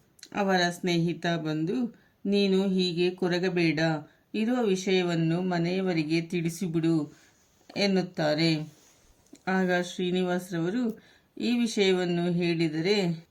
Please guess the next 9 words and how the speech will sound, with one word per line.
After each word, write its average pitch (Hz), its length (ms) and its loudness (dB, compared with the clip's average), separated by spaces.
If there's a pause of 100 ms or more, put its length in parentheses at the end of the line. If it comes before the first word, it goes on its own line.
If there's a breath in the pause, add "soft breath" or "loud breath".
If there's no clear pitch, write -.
ನನ್ನ 214 240 2 (100)
ಹೆಂಡತಿಗೆ 190 680 2
ತುಂಬ 180 400 -2 (640 loud breath)
ದುಃಖವಾಗುತ್ತದೆ. 175 1160 0 (220 loud breath)
ಅದು 196 340 0
ಅಲ್ಲದೆ 170 800 0 (160)
ತುಂಬ 190 420 0
ಜವಾಬ್ದಾರಿಗಳು 196 1040 -2
ಇವೆ. 165 540 0